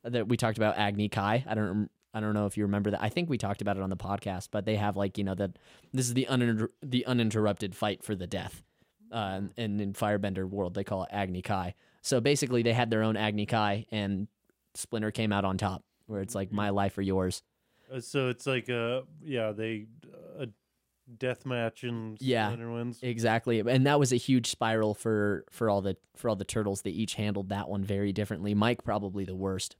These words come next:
Speaker 1: but 'cause he was, he's the yo-, which also breaks my heart in this because Mikey in that is the youngest and the most innocent. So, uh, when he watches
Speaker 2: And is
Speaker 1: Shredder,
Speaker 2: it?
Speaker 1: he watches his dad behead another human being, and he just can't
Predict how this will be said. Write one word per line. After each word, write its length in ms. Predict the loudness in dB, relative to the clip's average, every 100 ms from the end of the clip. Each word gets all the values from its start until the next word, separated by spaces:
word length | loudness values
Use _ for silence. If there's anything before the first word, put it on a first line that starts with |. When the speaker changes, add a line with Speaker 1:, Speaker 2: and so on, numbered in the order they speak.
| -12
Speaker 1:
but 220 | -12 -12 _ _ _ _
'cause 200 | 0 2
he 100 | 4
was, 360 | 6 4 4 0
he's 260 | 2 2 2
the 100 | 2
yo-, 160 | 2 0 -8
which 280 | 2 2 2
also 320 | 2 4 2
breaks 260 | 2 0
my 120 | 2 2
heart 160 | 4
in 80 | 4
this 180 | 4 2
because 340 | -2 -2 -2 -4
Mikey 400 | 0 0 2 2
in 80 | 2
that 160 | 2 2
is 100 | 0
the 80 | 0
youngest 400 | 2 2 2 0
and 120 | 0
the 40 |
most 280 | 0 0 -4
innocent. 460 | -2 0 0 -2 -4 _ _ _ _ _ -4
So, 480 | 2 4 6 4 2
uh, 220 | 0 0
when 200 | 2 2
he 160 | 4 4
watches 480 | 4 4 2 -4 -2
Speaker 2:
And 100 | -2
is 60 |
Speaker 1:
Shredder, 220 | -2 -2 -4 -8 _ -20 -4
Speaker 2:
it? 60 |
Speaker 1:
he 80 | 0
watches 300 | 2 2 0
his 140 | 0
dad 400 | 0 2 2 0 -4
behead 340 | -8 -2 0
another 400 | 2 0 2 0 -2 _
human 380 | -4 0 0 0
being, 400 | 0 0 -4 -10 _ _ _ _ _ _
and 240 | -2 0 2
he 120 | 2
just 300 | 2 -2 -6
can't 340 | -6 -4 -4